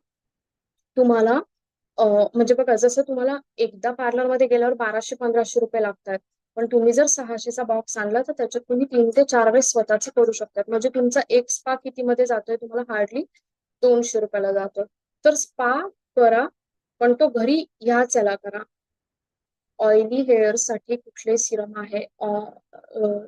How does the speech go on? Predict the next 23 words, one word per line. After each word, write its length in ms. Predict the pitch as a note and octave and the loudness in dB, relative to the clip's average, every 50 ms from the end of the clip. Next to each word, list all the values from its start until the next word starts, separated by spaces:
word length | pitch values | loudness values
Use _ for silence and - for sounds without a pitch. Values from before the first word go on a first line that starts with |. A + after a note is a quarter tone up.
| - - | -2 2
लिव्हॉन 360 | A#3 B3 B3+ B3 C4 C4+ D4 | 4 4 6 6 6 6 4
सिल्की 340 | C#4+ - D4 B3+ A#3+ A#3+ B3+ | 4 4 4 4 2 2 2
पोशन 400 | B3 B3+ B3 A#3+ - B3+ B3 A#3+ | 4 6 6 6 4 2 2 4
जे 100 | A#3 C4 | 4 4
आहे 260 | B3 A3+ G#3+ G#3+ B3 | 2 2 2 0 0
तर 180 | A#3+ - B3 A#3+ | 0 0 -2 0
ते 100 | B3 B3+ | 2 2
ऑइली 340 | A#3 G#3+ G#3 G#3+ G#3 A3+ | 2 4 2 2 0 -2
साठी 320 | A#3+ - A#3 G#3 - A#3 A#3 | -4 -2 -4 -2 -2 -2 0
जास्त 340 | A#3 A3 G#3+ - - - A#3+ | 0 0 -2 -4 -4 -4 -2
बेस्ट 360 | A3 A3 G#3 G#3 - - G#3+ | -2 -2 -2 -4 -6 -8 -10
आहे. 140 | G#3 - G#3+ | -10 -8 -6
तुम्ही 180 | G#3+ A3 A3 | -6 -4 -4
लिव्हॉन 280 | A3+ A3+ A3 A3 A3+ A#3+ | -2 -4 -4 -4 -4 -4
सिल्की 360 | A#3+ - A#3+ A3 A3 - A3 | -2 -2 -2 -4 -4 -8 -10
पोशन 380 | - A3 A3+ A3 - - A3 G#3+ | -6 -6 -6 -6 -6 -8 -8 -2
जे 120 | G#3+ A#3+ | 0 0
आहे 260 | A3 G#3+ G3+ G#3+ C4 D#4+ - _ _ _ _ _ _ _ - | 2 2 2 0 0 -2 -4 _ _ _ _ _ _ _ -4
तर 80 | A#3 | -2
लिव्हॉन 300 | A#3 A#3 A3+ A3 A3+ A#3 | 0 0 0 2 2 2
सिल्की 320 | B3 A#3+ B3+ A3+ G#3+ - A3+ | 2 2 0 -4 -6 -8 -8
पोशन, 460 | - - G#3+ G#3 - - A3 A3 A3 A3 _ - | -4 -4 -4 -4 -4 -6 -6 -6 -8 -10 _ -6
अ, 80 | - | -2